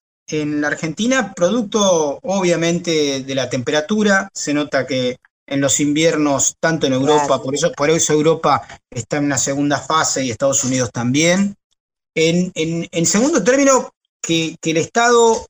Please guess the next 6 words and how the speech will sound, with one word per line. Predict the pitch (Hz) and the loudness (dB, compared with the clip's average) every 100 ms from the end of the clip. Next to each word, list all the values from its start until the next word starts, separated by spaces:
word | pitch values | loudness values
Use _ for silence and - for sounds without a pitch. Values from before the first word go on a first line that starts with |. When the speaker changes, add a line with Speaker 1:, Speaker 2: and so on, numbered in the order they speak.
| _ - | _ -6
Speaker 1:
ha | 160 165 | -2 0
hecho | 180 180 196 185 175 156 | 0 -2 -2 0 2 0
hasta | 139 - 139 | -2 -4 -4
lo | 139 135 | -2 -2
indecible, | 135 139 139 262 285 226 185 165 - _ - | -2 -2 -2 0 2 2 0 -2 -6 _ -12
este, | 151 113 - 135 127 123 117 | -10 -10 -8 -8 -6 -8 -10